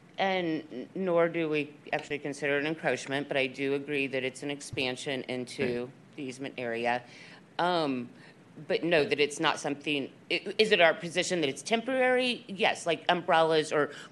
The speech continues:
Speaker 1: personal items, that it would not pertain to something permanent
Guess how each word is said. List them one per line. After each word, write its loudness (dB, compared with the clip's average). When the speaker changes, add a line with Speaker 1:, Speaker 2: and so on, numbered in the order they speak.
Speaker 1:
personal 6
items, 4
that 4
it 2
would -4
not 2
pertain 0
to -6
something -2
permanent -2